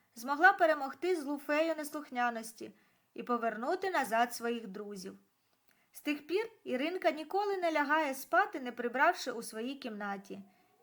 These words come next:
І мама їй зовсім не допомагає, но може тільки трішки. Малята, сподобалася вам казка? А скажіть, будь ласка,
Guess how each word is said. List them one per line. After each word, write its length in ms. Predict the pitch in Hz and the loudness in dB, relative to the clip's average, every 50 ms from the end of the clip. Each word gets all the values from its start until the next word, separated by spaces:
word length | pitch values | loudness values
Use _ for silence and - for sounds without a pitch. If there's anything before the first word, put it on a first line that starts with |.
| _ _ _ | _ _ _
І 120 | 269 269 | -6 6
мама 300 | 294 349 381 403 392 349 | 10 12 12 12 12 8
їй 200 | 302 285 269 262 | 6 6 2 0
зовсім 420 | 247 269 359 403 381 - 392 370 | 2 4 4 4 4 0 -2 0
не 100 | 370 370 | 0 2
допомагає, 880 | 302 359 - - 339 320 311 302 311 254 240 220 208 202 190 175 196 190 - - _ _ - _ _ - _ _ _ | 2 2 0 2 0 2 4 4 4 4 4 4 4 2 0 -6 -8 -12 -16 -20 _ _ -20 _ _ -20 _ _ _
но 160 | 220 233 233 | -6 -4 -4
може 440 | 226 226 247 302 359 381 359 370 359 | -2 0 6 6 6 6 6 0 -2
тільки 580 | - - - 220 240 254 262 262 254 247 247 240 - _ _ | -2 -6 -8 -6 -4 -4 -4 -4 -6 -6 -6 -8 -12 _ _
трішки. 580 | - 202 214 202 190 185 - - - 190 190 185 - _ - - _ _ _ _ _ _ _ _ _ _ _ _ - - _ _ _ _ _ - | -14 -10 -8 -8 -8 -8 -10 -12 -14 -16 -16 -16 -20 _ -20 -20 _ _ _ _ _ _ _ _ _ _ _ _ -20 -20 _ _ _ _ _ 2
Малята, 460 | 294 339 359 339 285 247 262 240 233 | 2 6 8 8 8 6 6 2 -4
сподобалася 760 | - - 311 311 302 370 440 466 466 440 403 392 - 330 311 | 0 4 4 6 8 6 6 6 8 8 6 6 6 4 4
вам 240 | 294 294 294 294 | 4 4 2 2
казка? 540 | - 262 233 214 202 196 - - - 196 190 - _ _ _ _ _ _ _ _ _ _ _ _ _ _ _ _ | 4 4 4 4 4 0 -6 -8 -8 -10 -10 -12 _ _ _ _ _ _ _ _ _ _ _ _ _ _ _ _
А 120 | - 370 | 4 4
скажіть, 400 | 381 - - 466 440 427 427 302 | 4 6 4 4 4 4 2 0
будь 240 | 277 254 285 277 226 | 0 -2 -2 0 4
ласка, 520 | 254 247 233 214 202 196 - - 202 196 | 6 6 6 6 4 0 -4 -4 -6 -6